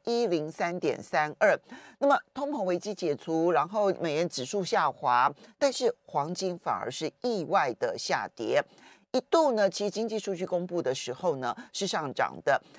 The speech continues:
但是呢，最后下跌是因为美国的公债，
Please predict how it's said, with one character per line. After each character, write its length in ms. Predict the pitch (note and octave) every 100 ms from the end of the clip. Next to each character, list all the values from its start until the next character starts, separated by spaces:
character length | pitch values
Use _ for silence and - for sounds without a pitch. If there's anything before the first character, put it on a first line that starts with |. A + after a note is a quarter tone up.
| - _
但 260 | D#4 C#4 A3
是 200 | - A3+
呢， 120 | F#3
最 160 | A#3
后 140 | A3 G#3
下 260 | G3 G3+
跌 240 | D#3 C3+ C3+
是 200 | - F#3
因 280 | E3+ F3 F#3
为 220 | F#3 - A#3 - -
美 280 | F3 D3 C3
国 280 | - D#3 F3+
的 100 | F3+
公 300 | F3 D#3+ D#3+
债， 240 | G3 C#3